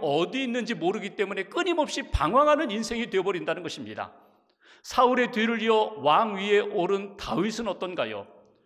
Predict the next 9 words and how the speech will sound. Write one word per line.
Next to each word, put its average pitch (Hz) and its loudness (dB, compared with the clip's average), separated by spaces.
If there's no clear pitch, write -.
역대상 196 2
십사 226 0
장 214 0
십 - -8
절에 196 2
보면은 190 -4
블레셋이 165 -6
쳐들어왔을 262 -4
때 131 -4